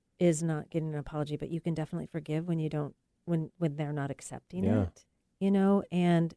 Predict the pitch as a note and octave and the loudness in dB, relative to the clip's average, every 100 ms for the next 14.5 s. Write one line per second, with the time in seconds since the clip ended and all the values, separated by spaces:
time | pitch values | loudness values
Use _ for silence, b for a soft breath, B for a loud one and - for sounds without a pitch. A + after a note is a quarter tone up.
0 | _ F3 F#3 F#3 F3 - - E3 D#3+ - | _ 4 8 8 6 -4 -6 -6 -6 -6
1 | D#3+ D3 D3 C#3+ - C3+ C3+ - _ _ | -6 -4 -6 -6 -8 -8 -8 -16 _ _
2 | _ _ _ _ _ - E3 D#3+ D#3+ E3 | _ _ _ _ _ -2 0 2 0 -2
3 | F3 - F3 E3 D#3 - D#3+ - D#3+ D3+ | -4 -2 -2 0 -2 -2 -6 0 0 0
4 | - - D#3 - - _ _ _ _ - | -4 -6 -6 -8 -20 _ _ _ _ -4
5 | D3 C#3 - D3+ C#3+ C3 - - _ _ | -2 -2 -2 0 0 -2 -8 -14 _ _
6 | _ _ _ _ _ _ D#3+ D3 C#3 C#3+ | _ _ _ _ _ _ 2 4 2 -2
7 | C#3 D3+ C3 C3+ - G#2 D#3+ A3 _ _ | -2 -4 -6 -8 -10 -4 -2 -4 _ _
8 | _ _ _ _ _ E3 D#3 D3 E3+ C#3+ | _ _ _ _ _ 2 4 4 2 0
9 | - C#3+ D3 F3 G3 _ F#3 F3 D#3+ D#3+ | -4 -2 0 0 -4 _ -4 0 0 -2
10 | F#3 E3+ F3 F3+ F3+ G3 F#3+ E3 - - | -4 -2 2 6 8 8 6 4 0 0
11 | F3+ D#3+ D#3 D3 D3 - C#3+ E3+ A#3 C4+ | 0 0 -4 -4 -8 -10 -14 -6 -2 -2
12 | D#4+ - - - D#3+ - E3 E3 F3+ - | -4 -16 -18 -6 -4 0 0 2 0 0
13 | F#3+ A3 G#3 D#3+ D3 D#3+ F3+ F3+ D3+ D3+ | 2 4 4 2 0 2 4 4 2 0
14 | C#3+ C#3 F#3+ C4+ - | -4 -4 -4 -6 -14